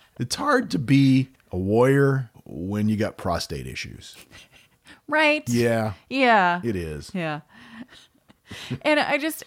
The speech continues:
Speaker 2: that blows my mind because it shows just how much more connected people have been throughout time
Speaker 1: Yeah.
Speaker 2: than we are with our current bodies. And I'm sure there are a lot of people who are able to do this kind of thing now and are, are,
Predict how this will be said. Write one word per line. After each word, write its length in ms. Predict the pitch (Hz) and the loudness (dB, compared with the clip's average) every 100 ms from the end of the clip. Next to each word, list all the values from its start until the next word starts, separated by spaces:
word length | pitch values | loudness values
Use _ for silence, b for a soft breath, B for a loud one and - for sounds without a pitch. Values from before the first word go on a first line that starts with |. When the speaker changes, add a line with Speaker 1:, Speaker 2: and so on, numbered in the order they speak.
| - | -8
Speaker 2:
that 240 | 226 285 | 0 0
blows 300 | - 320 349 | 4 4 4
my 80 | 339 | -2
mind 320 | 240 202 202 | -2 -2 -2
because 360 | 202 196 208 170 | -4 -2 -2 -2
it 140 | 170 | -4
shows 420 | - - 208 208 190 | -6 -2 0 -2 -4
just 220 | 185 - | -12 -8
how 140 | 185 | -6
much 260 | 175 165 - | -4 -6 -6
more 180 | 165 160 | -8 -8
connected 760 | - 165 147 - 185 180 202 - | -8 -6 -8 -6 -4 -4 -4 -10
people 520 | - 208 196 185 180 | -10 -8 -4 -2 0
have 300 | 185 190 185 170 | -2 -2 -2 0
been 500 | 190 185 196 214 233 - 185 | -2 0 -2 -6 -10 -18 -14
throughout 360 | - 196 185 - | -4 2 2 0
time 460 | 196 185 190 196 202 | -2 -2 0 -2 -4
Speaker 1:
Yeah. 180 | 208 196 - | -6 -10 -4
Speaker 2:
than 180 | 190 185 | -2 0
we 160 | 180 | 0
are 160 | 180 175 | 2 0
with 160 | 175 165 | 0 0
our 140 | 170 | -2
current 320 | - 170 165 | -2 -4 -2
bodies. 560 | 151 160 170 185 - - B B B | -2 0 -2 -6 -10 -18 B B B
And 140 | 277 | -4
I'm 300 | 311 - 214 | -2 0 0
sure 220 | 202 - 180 | 0 -4 -2
there 160 | 165 | -2
are 40 | 151 | -2
a 40 | |
lot 160 | 147 147 | -4 -6
of 80 | 147 | -8
people 280 | 147 151 | -12 -12
who 400 | 143 151 147 143 - | -12 -10 -10 -10 -10
are 140 | 147 | -6
able 220 | 147 143 | -6 -6
to 100 | 147 | -8
do 140 | 147 147 | -8 -10
this 160 | 143 | -10
kind 180 | - 143 | -10 -10
of 60 | 147 | -10
thing 180 | 143 143 | -10 -4
now 320 | 175 156 151 | -2 -2 -2
and 220 | 143 - | -6 -10
are, 160 | - 147 | -10 -10
are, 360 | - 151 143 | -6 -4 -4